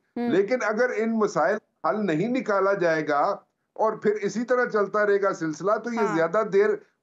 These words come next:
Speaker 2: मुश्किल हो जाएगा। ये अवाम की भी बस हो जाएगी,
Speaker 1: अवाम की तो
Speaker 2: पॉलिटिशियंस भी
Speaker 1: बस
Speaker 2: जो है
Speaker 1: हो गई है
Speaker 2: वो
Speaker 1: राणा साहब, अवाम की बस हो गई है।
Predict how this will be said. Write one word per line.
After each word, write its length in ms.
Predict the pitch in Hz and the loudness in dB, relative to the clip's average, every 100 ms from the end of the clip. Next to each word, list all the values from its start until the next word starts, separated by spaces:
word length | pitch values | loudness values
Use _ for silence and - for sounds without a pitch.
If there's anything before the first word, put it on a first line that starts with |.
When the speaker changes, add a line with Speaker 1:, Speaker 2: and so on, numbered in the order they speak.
| - | -4
Speaker 2:
मुश्किल 320 | 185 190 285 | -4 -2 -6
हो 260 | - _ 196 | -8 _ 0
जाएगा। 380 | 180 143 90 - _ _ | 2 0 -4 -8 _ _
ये 140 | 180 226 | -2 0
अवाम 480 | 185 180 180 240 233 | 2 2 2 0 -2
की 120 | 247 | -4
भी 120 | 247 | -2
बस 260 | 208 226 220 | 0 -2 0
हो 140 | 208 | -2
जाएगी, 640 | 214 226 220 240 240 180 _ _ _ - | 0 -2 -2 -6 -6 -8 _ _ _ -2
Speaker 1:
अवाम 380 | 302 294 349 466 | 0 2 2 2
की 120 | 466 | 0
तो 40 | |
Speaker 2:
पॉलिटिशियंस 60 | 494 | 2
भी 100 | 381 | 0
Speaker 1:
बस 100 | 381 | 2
Speaker 2:
जो 100 | 453 | 2
है 180 | 427 - | 2 2
Speaker 1:
हो 60 | |
गई 160 | 403 466 | 2 2
है 100 | 466 | 2
Speaker 2:
वो 60 | |
Speaker 1:
राणा 260 | 427 339 359 | 2 2 2
साहब, 480 | 415 392 466 480 277 - | 2 2 2 2 -2 -4
अवाम 400 | 277 269 330 415 | 0 2 2 2
की 140 | 453 | 2
बस 240 | 392 370 - | 2 0 0
हो 140 | 359 | 0
गई 220 | 339 453 | 2 2
है। 440 | 440 349 254 - | 2 2 0 -2